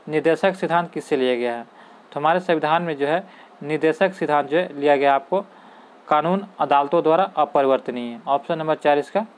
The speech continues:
राइट आंसर हो जाएगा। नेक्स्ट प्रश्न है कि भारतीय संविधान के अधिकांश उपबंधों का संशोधन किया जाता है, तो किसके द्वारा किया जाता है? तो यह किया जाता है आपको अकेली संसद द्वारा। Option number बीस का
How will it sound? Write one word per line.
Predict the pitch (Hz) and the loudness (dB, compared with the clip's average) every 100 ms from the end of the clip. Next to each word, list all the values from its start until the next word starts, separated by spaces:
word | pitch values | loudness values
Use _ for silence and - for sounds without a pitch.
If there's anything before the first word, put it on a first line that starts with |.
| - | -2
राइट | 127 120 | -2 -2
आंसर | 123 123 | -10 -10
हो | 120 | -6
जाएगा। | 120 117 113 - - - _ _ _ _ _ - _ - | -4 -4 -8 -14 -20 -20 _ _ _ _ _ -20 _ -8
नेक्स्ट | 165 202 | -4 -2
प्रश्न | 175 - | -2 -2
है | 156 185 196 - - _ - - - - _ - - _ - - - - _ - - _ _ - - - - - - - - - | -2 -2 -4 -20 -20 _ -20 -20 -20 -20 _ -20 -20 _ -20 -20 -20 -20 _ -20 -20 _ _ -20 -20 -20 -20 -20 -20 -20 -20 -12
कि | |
भारतीय | 143 147 156 208 | -4 -2 0 0
संविधान | 202 180 160 165 | 2 0 2 0
के | 160 165 | 0 -2
अधिकांश | 156 165 180 185 - | 0 0 0 -2 -10
उपबंधों | 151 135 151 151 180 | -10 -2 -2 0 0
का | 175 170 185 | 2 0 0
संशोधन | - - 156 143 156 156 175 | -12 -6 -4 0 0 0 -2
किया | - 147 143 | -2 2 4
जाता | 135 123 123 | 2 2 -2
है, | 120 - - - - | -2 -10 -20 -14 -4
तो | 156 | -2
किसके | 160 147 190 | 0 -2 0
द्वारा | 170 165 | 2 2
किया | - 139 127 | 2 2 2
जाता | 127 | 0
है? | 123 123 - - - | -8 -10 -18 -20 -4
तो | 165 | -2
यह | 185 | 0
किया | 175 | 2
जाता | 151 151 | 2 2
है | 143 | 2
आपको | 143 185 202 - - - | 2 -4 -4 -12 -20 -8
अकेली | 135 - - 156 180 | -4 -2 0 2 2
संसद | 170 127 143 | 0 -2 -2
द्वारा। | 127 123 123 | 0 2 0
Option | - 143 - 160 | 0 -2 -2 -2
number | 156 139 | -2 -4
बीस | 147 - | -4 -2
का | 185 | -4